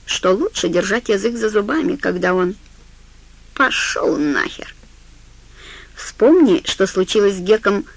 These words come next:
Дроганом». Ллойд кивнул. «Ты прав.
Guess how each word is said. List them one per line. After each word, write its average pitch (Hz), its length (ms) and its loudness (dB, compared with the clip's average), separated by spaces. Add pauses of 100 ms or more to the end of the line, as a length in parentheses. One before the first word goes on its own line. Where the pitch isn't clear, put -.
(140)
Дроганом». 196 680 2 (500)
Ллойд 202 320 2
кивнул. - 380 -2 (480)
«Ты 349 100 2
прав. - 360 -8